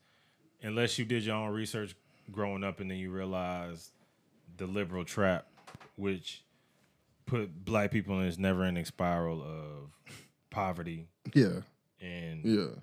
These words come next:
Speaker 1: re-, uh, needing government assistance your entire life. And it made, it kinda, and then they knew by having us, they would always have our voting power.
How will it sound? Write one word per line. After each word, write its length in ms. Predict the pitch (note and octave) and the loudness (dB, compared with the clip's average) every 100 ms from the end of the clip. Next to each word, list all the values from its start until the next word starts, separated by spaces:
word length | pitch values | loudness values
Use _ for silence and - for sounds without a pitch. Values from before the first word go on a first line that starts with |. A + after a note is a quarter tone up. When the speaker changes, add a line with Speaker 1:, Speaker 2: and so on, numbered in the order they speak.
| - - - - | -18 -20 -20 -10
Speaker 1:
re-, 240 | G2 G#2 | -6 -4
uh, 480 | G2 F#2+ F2+ E2 D#2+ D#2 F2+ - _ _ _ _ _ - - _ _ _ _ _ - | 4 4 4 2 -2 -6 -12 -20 _ _ _ _ _ -18 -18 _ _ _ _ _ -2
needing 300 | G2 G2 F#2 | 2 4 6
government 360 | G2 F#2+ F#2 | 6 6 2
assistance 640 | E2+ - G2 - F#2+ F2 G2+ | 2 2 0 0 -6 -6 -6
your 100 | F2+ | -4
entire 360 | F2+ F#2+ F#2 | 0 2 4
life. 480 | F2+ F2+ F2 F2 - - | 4 2 2 -2 -8 -6
And 180 | F#2+ F#2 | -4 -2
it 120 | F#2 | -2
made, 300 | G2+ G#2 F2 - - - _ _ _ _ | -2 -2 -4 -16 -20 -20 _ _ _ _
it 200 | - B2 | -2 -2
kinda, 480 | - F3 G3 E3+ C#3 A#2+ | 8 10 10 8 4 2
and 140 | B2 | 0
then 100 | A#2+ | 2
they 120 | A#2+ | 2
knew 460 | A2 A#2+ D#3 C3+ A#2+ | 2 6 10 8 6
by 240 | G#2 A2+ | 8 8
having 400 | G#2+ A#2+ A2+ G#2+ | 10 8 6 2
us, 280 | G#2 A#2+ G#2+ | 6 6 6
they 140 | G#2+ | 2
would 120 | G2+ G2+ | 4 4
always 300 | G2+ G2 G2 | 4 4 2
have 180 | F#2+ F2 | 0 0
our 100 | E2 | 0
voting 280 | F2+ D#2+ | -2 -2
power. 360 | C#2+ D2 B1+ | -4 -8 -8